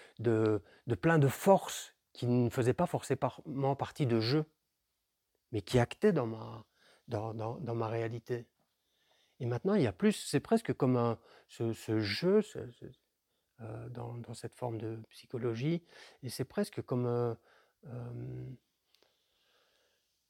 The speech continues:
une monoculture, un monothéisme.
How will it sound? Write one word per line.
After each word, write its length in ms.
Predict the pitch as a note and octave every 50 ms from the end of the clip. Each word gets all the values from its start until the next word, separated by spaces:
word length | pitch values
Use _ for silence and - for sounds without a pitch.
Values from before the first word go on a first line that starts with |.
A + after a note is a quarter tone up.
| _ _ _ _ _ _ _ - - - - - - - - - - - - - - _ _ _ _ _ -
une 120 | - C3+ C#3
monoculture, 1000 | C#3 C#3 D3 D3 C#3 - D3+ C#3+ C#3+ - - D#3+ D#3+ D#3 B2 - - - - _ _ _ -
un 80 | A#2+
monothéisme. 840 | B2+ C3+ C3+ C#3+ C#3+ C3+ - D3+ C#3 C3+ B2+ G#2+ G2 G#2 F#2+ F2+